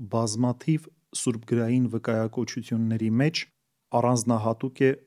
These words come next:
Մատթեոսի ավետարանի քսանհինգերորդ գլխի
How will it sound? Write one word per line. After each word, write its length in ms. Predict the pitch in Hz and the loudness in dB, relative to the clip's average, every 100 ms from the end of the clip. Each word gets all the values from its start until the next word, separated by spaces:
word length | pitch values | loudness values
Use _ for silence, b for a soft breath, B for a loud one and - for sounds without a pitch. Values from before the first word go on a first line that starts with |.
| - | -2
Մատթեոսի 720 | 117 113 113 - 120 123 135 - | 2 2 -2 -2 -2 0 -4 -4
ավետարանի 680 | 113 117 117 117 113 120 135 139 b b b b - | -4 -2 -4 -2 0 0 -2 -4 b b b b -4
քսանհինգերորդ 880 | - 123 127 131 147 123 113 110 - | 0 2 2 0 0 2 0 -2 -6
գլխի 440 | 120 110 - 143 | -6 -6 -2 0